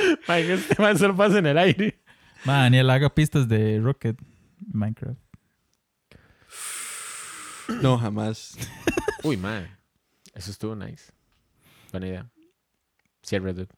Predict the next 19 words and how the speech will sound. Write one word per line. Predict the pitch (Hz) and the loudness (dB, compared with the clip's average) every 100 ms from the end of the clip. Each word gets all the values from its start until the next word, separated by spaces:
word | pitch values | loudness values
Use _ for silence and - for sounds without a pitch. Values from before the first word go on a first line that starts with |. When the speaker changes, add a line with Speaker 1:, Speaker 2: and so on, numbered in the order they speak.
| _ - | _ -8
Speaker 2:
Cierre. | - 135 107 - _ | 2 2 2 -2 _
Speaker 1:
Sí. | 104 - - _ | -10 -10 -20 _
Speaker 2:
Bueno, | 131 190 208 208 151 | 2 6 6 4 2
gracias | 147 180 185 180 - | 2 2 2 0 -2
a | 147 135 127 | 0 2 2
todos | 165 | 2
los | 175 | 0
que | 165 | 0
se | 127 | -2
conectaron | 127 120 - 160 180 190 190 131 | 0 -2 2 4 6 6 4 4
al | 127 120 | 2 2
episodio | 120 123 156 156 156 | 2 2 4 4 6
número | 143 196 185 | 6 8 6
diecinueve | 175 180 143 147 160 160 | 6 4 6 6 8 6
de | 156 | 4
Frecuencia | - - 147 147 | 4 4 4 6
de | 151 | 6
ocho | 147 135 | 6 6
Bits. | 143 175 - - | 8 6 4 -4